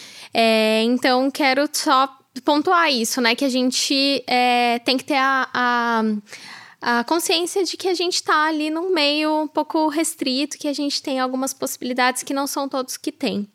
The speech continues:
né? E é legal mostrar as possibilidades que a gente tem, né? Pra quem tá ouvindo a gente, também pensar em coisas diferentes, né? Que possa pensar em coisas diferentes, dar ideia pra pessoa, dar,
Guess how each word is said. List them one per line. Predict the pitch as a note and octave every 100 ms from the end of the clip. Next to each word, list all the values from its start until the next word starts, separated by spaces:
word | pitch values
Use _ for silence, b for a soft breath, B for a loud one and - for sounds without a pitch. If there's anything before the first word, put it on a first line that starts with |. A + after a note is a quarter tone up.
| G#3+
né? | G#3+ A3+ B B B B B B B
E | F4+
é | F#4+
legal | G4 G4 F#4 F#4+
mostrar | G4+ - C4+
as | -
possibilidades | C4 - A3+ A3+ G#3 G#3
que | -
a | G#3
gente | G#3 G3+
tem, | - G3 F#3+
né? | G#3+ B3
Pra | C4
quem | - D#4+
tá | F4+
ouvindo | E4 D#4 D4+
a | C4+
gente, | C4+ D4 F4+
também | D#4 D4 F4+
pensar | A4+ A4 - G#4+ A4
em |
coisas | G4 D4+ C#4 C4+ C4 A#3+
diferentes, | B3+ - B3+ A3 A3 C4+ - A#3+
né? | A#3+
Que | -
possa | C#4 D4 D#4
pensar | C#4+ B3+ - A#3 A#3+
em | A#3+
coisas | B3 A#3
diferentes, | A3+ A#3+ A3+ -
dar | B3+
ideia | C#4 B3+ B3 B3+
pra | A#3+
pessoa, | A#3 A3+ A3+
dar, | A3 A#3+